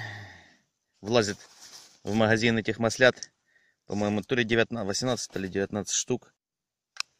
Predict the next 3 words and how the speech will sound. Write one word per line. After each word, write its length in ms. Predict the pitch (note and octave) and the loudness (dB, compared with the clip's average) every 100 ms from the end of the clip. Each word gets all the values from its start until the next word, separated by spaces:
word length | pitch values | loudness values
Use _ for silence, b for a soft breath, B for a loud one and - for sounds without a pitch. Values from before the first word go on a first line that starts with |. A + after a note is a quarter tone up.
| - | -16
Снабжаем 680 | - A#2+ G#2 F#2+ F2+ F2+ E2 | -8 -2 -2 0 -2 -2 -4
пистолет 480 | D2+ - E2 D2+ D2+ - _ _ - _ - - | -8 -10 -6 -4 -6 -10 _ _ -20 _ -2 -2
магазином. 840 | - C3+ G2+ F#2 E2 E2 F2 A#2+ D3+ | 0 0 0 -4 -10 -10 -8 -6 -8